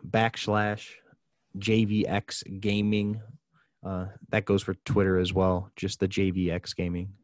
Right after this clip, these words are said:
Uh, but yeah, everything you wanna find, just look it up on Google or Twitch, and you can find it there. We'd be happy to have you talk sports and Cleveland sports and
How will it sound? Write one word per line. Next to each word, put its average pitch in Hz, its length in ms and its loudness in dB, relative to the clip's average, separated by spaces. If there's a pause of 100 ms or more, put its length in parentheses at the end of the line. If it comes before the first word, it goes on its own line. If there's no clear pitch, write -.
(100)
Uh, 104 160 -12 (240)
but 92 80 -8
yeah, 113 180 -4 (180)
everything 110 340 -2
you 107 100 0
wanna 104 160 0
find, 107 260 -2
just - 360 -10 (880)
look 131 240 4
it 143 80 6
up 139 140 2
on 139 120 6
Google 135 520 8
or 120 180 4
Twitch, - 560 2 (420)
and 98 280 -4 (100)
you 120 100 -4
can 120 120 -4
find 127 180 4
it 110 80 4
there. 131 260 4
We'd 98 220 0 (140)
be 104 80 -8
happy 123 260 2
to 104 80 6
have 113 240 2
you 120 100 2
talk - 300 0
sports 117 440 -2
and 95 200 -6 (560)
Cleveland 123 420 6
sports 120 520 4
and 90 180 -6